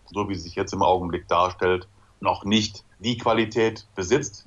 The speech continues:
die sie haben müsste, um in Liga eins nicht durchgängig als Verlierer vom Platz zu gehen. Also so gesehen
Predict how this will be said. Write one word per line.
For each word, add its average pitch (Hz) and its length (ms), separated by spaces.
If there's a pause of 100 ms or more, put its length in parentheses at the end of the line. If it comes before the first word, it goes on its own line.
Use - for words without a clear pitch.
(160)
die 104 80
sie 104 120
haben 87 280
müsste, 139 300
um 110 180
in 90 100
Liga 90 300
eins 131 440 (120)
nicht 98 240
durchgängig 110 840
als - 240
Verlierer 123 340
vom 165 180
Platz 165 220
zu 180 120
gehen. 202 320 (520)
Also 98 460 (220)
so 104 220
gesehen 117 580